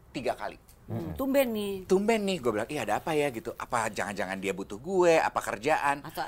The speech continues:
Speaker 2: something emergency
Speaker 1: Emergency.
Speaker 2: gitu kan.
Speaker 1: Gue telepon balik buru-buru,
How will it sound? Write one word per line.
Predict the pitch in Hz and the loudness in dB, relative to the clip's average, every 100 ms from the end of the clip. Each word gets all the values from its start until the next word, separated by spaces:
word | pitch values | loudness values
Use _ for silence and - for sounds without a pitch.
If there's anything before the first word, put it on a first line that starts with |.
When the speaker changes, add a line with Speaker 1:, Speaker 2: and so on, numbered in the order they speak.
| - | -8
Speaker 2:
something | - 196 185 | -8 -6 -4
emergency | 180 170 151 214 - 202 175 | -4 -4 -6 -8 -6 -2 0
Speaker 1:
Emergency. | 147 135 175 160 143 - | 2 2 2 0 -6 -6
Speaker 2:
gitu | |
kan. | 123 | 0
Speaker 1:
Gue | 143 | 2
telepon | 147 139 139 | 0 -2 -4
balik | 139 107 196 | 0 0 -2
buru-buru, | 170 156 123 104 120 | -6 -6 -6 -6 -4